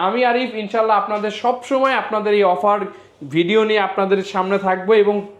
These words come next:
ফোনগুলো দেওয়ার চেষ্টা করব। তো Gadget and Gallery, যেটা হচ্ছে মিরপুর দশ নম্বর, আমি আবারও রিপিট করলাম, আমরা কিন্তু মোটামুটি আসলে আইটেলের সমস্ত অফিসিয়াল ফোনগুলো আসলে দেখে ফেলেছি ভিউয়ার্স। এরপরে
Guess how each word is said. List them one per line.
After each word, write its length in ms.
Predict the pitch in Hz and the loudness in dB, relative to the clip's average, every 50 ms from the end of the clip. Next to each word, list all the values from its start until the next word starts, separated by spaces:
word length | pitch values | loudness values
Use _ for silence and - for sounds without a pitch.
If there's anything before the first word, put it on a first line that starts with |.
| - - - | -20 -8 -4
ফোনগুলো 400 | 196 190 196 202 196 202 202 196 185 180 | -2 -2 0 0 2 2 2 2 4 4
দেওয়ার 200 | 180 180 180 175 185 | 4 4 2 2 0
চেষ্টা 220 | 196 190 - 208 202 180 | -2 -2 0 -2 0 2
করব। 180 | 190 180 180 214 247 302 320 - - - - - - - _ _ | 0 2 2 2 0 0 -2 -6 -12 -16 -20 -20 -20 -20 _ _
তো 60 | 202 208 180 160 | 0 0 2 2
Gadget 300 | 185 202 220 269 285 285 285 | 2 2 4 2 2 2 2
and 120 | 277 277 269 - | 0 0 0 2
Gallery, 300 | 254 247 254 262 269 285 226 240 | 2 2 2 2 2 0 0 0
যেটা 140 | 233 240 247 240 | 0 2 2 0
হচ্ছে 160 | 233 233 233 196 185 | 0 0 -2 -2 -2
মিরপুর 280 | 202 208 208 202 277 202 202 | -2 -2 -4 -6 -2 0 0
দশ 100 | 196 190 196 - | 0 0 0 -2
নম্বর, 260 | 202 190 190 220 233 214 | -4 0 0 2 2 2
আমি 80 | 196 185 170 | 2 0 0
আবারও 220 | 165 185 196 214 208 196 202 | 0 2 2 2 2 0 0
রিপিট 220 | 196 208 208 208 - - | -2 -2 -4 -2 0 2
করলাম, 240 | 190 185 202 233 294 339 - - - - - - - - - - - 196 | 2 4 4 2 0 -2 -8 -12 -14 -14 -14 -18 -20 -20 -10 -4 -4 -2
আমরা 180 | 233 262 277 269 285 | 2 2 2 0 0
কিন্তু 160 | 294 285 285 254 233 | 0 0 0 2 2
মোটামুটি 400 | 240 233 269 269 269 277 269 294 277 254 | 2 2 2 2 0 0 0 0 0 2
আসলে 200 | 262 277 277 269 - 175 196 214 | 2 2 0 0 0 0 0 0
আইটেলের 480 | 226 247 220 - 269 262 269 269 277 269 - | 0 -2 -2 -2 0 2 2 2 2 0 0
সমস্ত 340 | 226 220 226 233 233 - - 254 196 190 | -2 0 0 -2 -2 -2 0 2 2 2
অফিসিয়াল 440 | 196 - 233 226 202 - 247 240 240 240 - | 0 -2 -6 -8 -4 0 0 0 0 0 -2
ফোনগুলো 320 | 214 214 214 220 220 226 233 226 | -4 -4 -2 -2 0 2 2 2
আসলে 180 | 208 226 233 220 180 190 | 2 0 0 2 2 2
দেখে 160 | 185 226 214 196 | 0 0 -2 0
ফেলেছি 280 | 214 208 208 202 208 208 185 170 | 2 4 4 4 2 0 -2 0
ভিউয়ার্স। 240 | 175 175 202 226 - - - 196 220 | 2 2 2 0 -2 -2 0 0 0
এরপরে 340 | 247 233 - 269 247 220 | 2 2 0 2 2 2